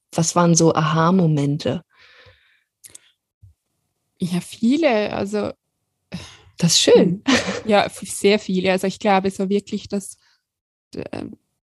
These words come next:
Speaker 2: als ich eben einfach in die Sichtbarkeit ging und einfach mich, mich begann zu zeigen auf Social Media, das war sicher ein sehr großer Schritt. Ähm, wobei ich wusste, dass das kommt, ähm, aber das war schon wirklich so, wie dieses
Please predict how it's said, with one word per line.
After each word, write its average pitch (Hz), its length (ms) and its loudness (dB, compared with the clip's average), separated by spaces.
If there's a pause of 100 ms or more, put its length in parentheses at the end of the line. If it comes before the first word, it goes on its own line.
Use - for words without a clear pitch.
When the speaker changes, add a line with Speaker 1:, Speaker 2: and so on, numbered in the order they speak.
(520)
Speaker 2:
als 196 220 0
ich 190 120 -10
eben 202 240 2
einfach 190 420 -4
in 185 140 -2
die 202 80 -4
Sichtbarkeit 208 680 -6
ging 185 260 -4
und 185 120 -4
einfach 190 320 -6
mich, 190 300 -6
mich 190 240 -8
begann 185 320 -2
zu - 140 -20
zeigen 214 440 -2
auf 202 100 -6
Social 196 340 -8
Media, 185 240 -6
das 202 160 -14
war 190 80 -6
sicher 190 300 -12
ein 185 100 -6
sehr 202 200 -4
großer 226 320 -6
Schritt. - 460 -6
Ähm, 196 320 -6 (460)
wobei 202 200 0
ich 196 120 -6
wusste, 247 260 -2
dass 240 160 -4
das 240 160 -8
kommt, 240 440 -2
ähm, 196 400 -6 (1040)
aber 190 500 -2
das 190 200 -4
war 196 120 0
schon 180 440 -4
wirklich 185 360 -8
so, 185 200 -6 (220)
wie 196 140 -4
dieses 202 300 -8